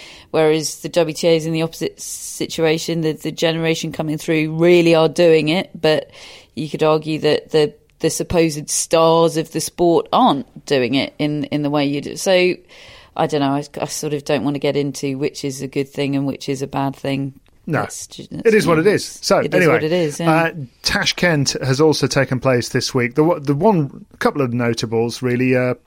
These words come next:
Speaker 2: P-, uh, Anastasia Potapova was in the final. I think she was, wasn't she a junior Wimbledon champion? Or she was
Speaker 1: Yes.
Speaker 2: yeah. Um, so that's quite a, quite a result for her.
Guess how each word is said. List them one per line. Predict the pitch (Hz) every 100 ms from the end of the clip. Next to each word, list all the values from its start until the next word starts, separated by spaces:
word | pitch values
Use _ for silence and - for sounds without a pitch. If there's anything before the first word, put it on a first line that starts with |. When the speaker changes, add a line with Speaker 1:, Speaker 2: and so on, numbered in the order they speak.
| _ _
Speaker 2:
P-, | - -
uh, | 139 143
Anastasia | 156 160 - 139 131
Potapova | - 143 123 147 147 117 110
was | 113 127
in | 120
the |
final. | - 143 131 151 170
I | 139
think | 151 175
she | -
was, | 170 143 - - _
wasn't | 214 240
she | 233
a | 214
junior | - 185 180 160
Wimbledon | 165 160 151
champion? | 147 175 143 - 98 98 120
Or |
she | 117 151
was |
Speaker 1:
Yes. | 180 - - - - -
Speaker 2:
yeah. | 139 104 - -
Um, | 127 123 123 123
so | - 135 139 143
that's | 165 170
quite | - 135
a, | 127 131
quite | - 135
a |
result | 123 120 131
for | -
her. | 117 135